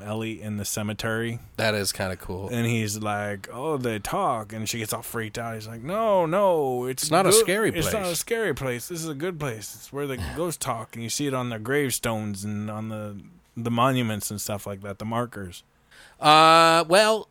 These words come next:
Speaker 2: I think one of the biggest scenes for me in the entire movie that makes it kinda stand out,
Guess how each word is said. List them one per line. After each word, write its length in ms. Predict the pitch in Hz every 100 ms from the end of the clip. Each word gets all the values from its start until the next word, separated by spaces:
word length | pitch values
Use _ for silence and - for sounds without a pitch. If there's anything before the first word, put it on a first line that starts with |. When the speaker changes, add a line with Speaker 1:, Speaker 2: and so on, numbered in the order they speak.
| -
Speaker 2:
I 120 | 165
think 440 | 196 214 - - -
one 180 | 160
of 80 | 180
the 80 | 151
biggest 460 | 120 160 170 175 -
scenes 500 | 160 151 151 147 -
for 160 | 147
me 320 | 131 139 135
in 100 | 135
the 100 | 123 120
entire 340 | 113 135 127
movie 240 | 127 123
that 100 | 120 113
makes 260 | 117 -
it 60 | 127
kinda 280 | - 113 104
stand 440 | - 120 117 107
out, 280 | 104 104